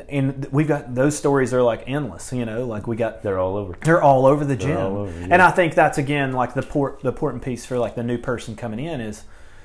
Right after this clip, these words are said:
Speaker 1: uh, e-, and even if you are, like,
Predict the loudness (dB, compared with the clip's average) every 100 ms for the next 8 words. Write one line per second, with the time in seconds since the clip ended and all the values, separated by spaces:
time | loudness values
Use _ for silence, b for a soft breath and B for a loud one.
0 | b b -20 -20 -18 -18 0 0 2 2
1 | 4 4 2 0 4 4 4 2 -2 -4
2 | -12 -16